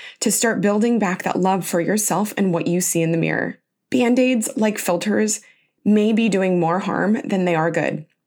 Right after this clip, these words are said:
To be honest, now when I try filters I used to think gave me a little boost of confidence, I actually like the way I look less with them. I just feel weird. I feel like I look like an avatar or a <laughs> robot. And as I begin to wrap up, I just,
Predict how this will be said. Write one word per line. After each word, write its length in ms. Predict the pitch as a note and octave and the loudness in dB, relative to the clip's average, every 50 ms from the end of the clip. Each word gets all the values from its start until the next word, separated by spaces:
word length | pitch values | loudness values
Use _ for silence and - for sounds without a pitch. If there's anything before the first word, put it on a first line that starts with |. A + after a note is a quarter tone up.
| _ - | _ -2
To 40 | A3 | 0
be 120 | F#3+ A3 - | 0 0 0
honest, 380 | - G#3 G3+ F#3 F#3+ F#3 - | 0 0 0 0 0 -2 -2
now 180 | G3+ F#3+ F#3+ G3 | -2 0 0 0
when 140 | G3+ G3+ G3+ | 0 0 0
I 100 | F#3 F3+ | 0 -2
try 240 | - - F3 E3+ | -2 -2 -2 -2
filters 560 | F3 - F3+ E3 D#3+ - E3 D#3 D#3 D#3 D#3 - | -2 -2 -2 -4 -2 0 0 0 2 0 0 0
I 120 | - - | 0 0
used 280 | F3+ E3+ F#3 G3 - - | 0 0 0 0 0 -2
to 80 | G3 | -2
think 260 | F#3+ - E3+ E3 D#3+ | -2 0 -2 -2 0
gave 160 | D#3+ E3+ E3+ D#3+ | 0 0 0 2
me 200 | E3+ E3+ D#3+ - | 2 0 0 0
a 40 | |
little 220 | E3+ D#3 D#3 D#3+ D#3+ | -2 0 0 0 0
boost 260 | D#3 E3 E3+ - - | 0 -2 -2 -2 -2
of 80 | F3+ E3 | -4 -2
confidence, 540 | - E3 D#3 D#3 D#3 G3 G3+ G#3 G#3 G#3 - - _ _ | -2 -2 -2 -2 0 0 0 0 0 -2 -6 -12 _ _
I 160 | - G3+ F#3+ - | -6 -6 -4 -2
actually 500 | E3+ F3 F#3+ G#3 - - - B3+ C4 C4 | -2 -2 -2 -2 -4 -2 0 2 2 2
like 320 | A#3+ F#3+ E3 E3+ F#3 - | 2 2 0 0 -2 -2
the 80 | - F3+ | -2 -2
way 220 | E3+ E3+ D#3+ E3 | 0 0 0 0
I 140 | - - F3 | 0 0 0
look 340 | E3+ E3 E3+ E3 E3 - - - _ | 2 2 0 0 -2 -4 -12 -18 _
less 640 | _ G#3 G#3+ G#3+ G#3 G3+ G3+ G3 F#3 - - - - - | _ 0 2 2 2 2 2 0 0 -2 -4 -6 -6 -4
with 240 | G3+ F#3+ G#3 G3+ - | -2 -2 -2 0 -2
them. 340 | E3 - - D3 D#3 D#3 - - - - - - - - _ _ _ _ _ _ _ - | -4 -2 -2 -2 -4 -6 -6 -12 -20 -20 -20 -20 -20 -20 _ _ _ _ _ _ _ -2
I 80 | A3+ A3 | 0 0
just 360 | F3 G#3+ B3 C4+ C4 - - | 2 2 2 0 0 -2 -2
feel 200 | - C4+ D4 C4 | 0 2 2 2
weird. 500 | F#3+ D#3 D#3+ F#3 B3 G#3+ C3 F2+ D#2 - | 2 0 0 2 2 2 2 2 0 0
I 140 | - G3+ G3 | 0 0 0
feel 160 | G#3 G#3+ G#3 | 2 2 2
like 180 | A3 A#3 A3+ B3+ | 2 2 0 0
I 80 | B3 | 0
look 240 | A3+ G3+ G3 G3+ - | 2 0 -2 -2 0
like 180 | G#3+ G3 G3 - | -2 -2 0 0
an 120 | G3 - | -2 -2
avatar 600 | - F3 E3+ E3 F3+ - - E3 D3 C#3+ D3 C#3+ | 0 -2 0 0 -2 -2 -2 -2 0 0 0 0
or 200 | - F#3+ F#3+ A3 | 2 2 2 2
a 160 | G#3+ A3 G#3 | 2 0 0
<laughs> 20 | E3 | 0
robot. 680 | F3 G#3+ G#3 F#3 E3+ G3 F#3+ C#3+ C#3 - - - - - - - - - - - - _ _ _ | 0 0 0 0 0 0 0 0 0 -2 -4 -8 -12 -12 -12 -12 -12 -14 -16 -20 -20 _ _ _
And 140 | B3 B3 - | 0 0 0
as 160 | - A3 G#3 | 0 0 0
I 80 | A3+ A3 | 2 2
begin 300 | A3 A#3+ A3 C4+ C4 C4 | 2 2 4 4 4 4
to 60 | A#3 | 4
wrap 260 | A3 G3 E3+ D#3+ D3+ | 2 0 0 0 0
up, 320 | D3 D3 D3 - - - _ | 0 -2 -2 -4 -8 -14 _
I 140 | - G3+ G#3 | -2 0 0
just, 340 | G#3+ G#3 B3+ B3+ B3 - | 2 2 2 0 0 -4